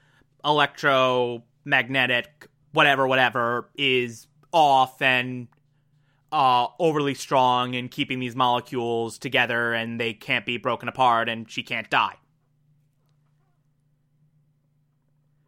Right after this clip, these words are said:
So we get, uh, uh, eventually through calling this woman, and by the way, the scene of Peter on the phone with this woman and saying, like, "Hey, listen, I know what you're doing, I know what's happening, I get it,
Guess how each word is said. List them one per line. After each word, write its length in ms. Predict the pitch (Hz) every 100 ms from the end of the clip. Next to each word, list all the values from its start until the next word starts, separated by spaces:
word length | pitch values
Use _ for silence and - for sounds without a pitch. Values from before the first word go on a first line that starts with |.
| _
So 220 | - 180
we 120 | 185
get, 360 | 139 214 262 - 180
uh, 120 | 175
uh, 100 | 185 185
eventually 760 | 165 269 269 277 254 240 208 _
through 680 | - 202 175 170 160 156 156 _ _
calling 480 | - 233 254 247 233
this 200 | 220 214
woman, 300 | 180 180 175
and 100 | 165
by 140 | 185 185
the 80 |
way, 160 | 147 120
the 220 | 110 135 -
scene 400 | - 185 165 156
of 200 | 151 135
Peter 220 | 156 143
on 100 | 135
the 60 | 127
phone 240 | - 131
with 100 | 123
this 160 | 127 -
woman 380 | 123 117 113 113 _ _ _ -
and 120 | 131
saying, 360 | 127 139 127 127
like, 240 | 123 120 -
"Hey, 320 | 160 131 -
listen, 400 | 139 143 - 104 - _ _ _ _
I 80 | 127
know 160 | 131 156
what 180 | 165
you're 100 | 180
doing, 640 | 160 - 175 165 160 160 156
I 80 | 131
know 240 | 127 135
what's 220 | 160 170 170
happening, 680 | 170 165 170 165 165 165 165
I 80 | 127
get 340 | 104 160 170
it, 220 | 170 165